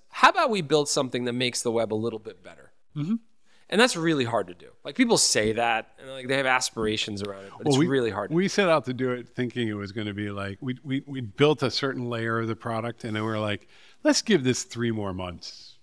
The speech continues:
Speaker 1: Yeah.
Speaker 2: and make the web a little bit better."
Speaker 1: Yeah.
Speaker 2: And
Speaker 1: That was five years ago.
Speaker 2: <laughs> That was a year ago. No, it's, we were off by a factor of four, and we're actually really good at software estimation.
Speaker 1: Yeah. Yeah, yeah,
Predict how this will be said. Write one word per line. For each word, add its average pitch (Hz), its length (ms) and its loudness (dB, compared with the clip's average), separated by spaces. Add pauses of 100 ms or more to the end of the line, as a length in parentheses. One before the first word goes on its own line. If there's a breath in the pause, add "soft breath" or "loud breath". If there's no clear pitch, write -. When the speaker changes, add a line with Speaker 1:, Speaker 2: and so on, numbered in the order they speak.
(180)
Speaker 1:
Yeah. 120 200 -2 (320 soft breath)
Speaker 2:
and 127 220 4
make 131 240 6
the 123 100 0
web 101 200 -2
a - 20 -4
little 95 280 -6
bit 90 220 -8
better." 82 320 -12
Speaker 1:
Yeah. 117 160 -2 (420)
Speaker 2:
And 127 560 -2 (160)
Speaker 1:
That 117 160 2
was 113 160 -4
five 101 340 0
years 95 220 -4
ago. 101 120 2
Speaker 2:
<laughs> - 40 -2
That 147 100 6
was 135 180 -2
a 127 60 0
year 110 220 0
ago. 95 300 -4 (100)
No, 147 300 4
it's, 147 220 -2 (300 loud breath)
we 190 100 4
were 202 140 8
off 190 260 4
by 170 140 0
a 151 60 -2
factor 143 400 -2
of 113 80 -6
four, 156 240 -2
and 156 200 -2
we're 240 180 4
actually 220 340 2
really 131 480 -4
good 113 280 -6
at 98 120 -4
software 101 420 -4
estimation. 85 400 -12
Speaker 1:
Yeah. 113 180 -2 (280)
Yeah, 123 220 -8
yeah, 110 320 -4